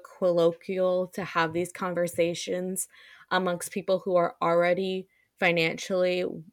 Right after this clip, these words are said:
much more well off is very telling. Like, if it's hard, that's always the conversations I always come back to in the, from the lens of privilege, is if it's hard for me, how hard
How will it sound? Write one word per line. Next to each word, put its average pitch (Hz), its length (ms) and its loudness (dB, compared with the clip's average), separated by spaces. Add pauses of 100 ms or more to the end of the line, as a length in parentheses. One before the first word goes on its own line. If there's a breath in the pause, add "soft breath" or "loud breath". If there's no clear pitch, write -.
(240)
much 180 420 -2
more 185 200 2
well 170 200 6
off 165 800 -2 (1400)
is 233 200 6
very 226 360 6
telling. 220 640 -2 (640)
Like, 202 320 0 (180)
if 269 220 6
it's 262 160 4
hard, 311 280 0 (180)
that's 262 220 2 (100)
always 277 400 6
the 240 60 4
conversations 208 680 0
I 185 100 2
always 185 300 2
come 196 160 -6
back 185 260 0
to 185 200 -4
in 180 140 0
the, 170 140 -6 (160)
from 202 140 -4
the 185 80 2
lens 185 320 0
of - 140 -8
privilege, 185 500 0 (440 loud breath)
is 233 160 4
if 233 140 6
it's 214 180 2
hard 285 280 4
for - 160 0 (100)
me, 202 440 4 (800)
how 302 280 2
hard 208 600 2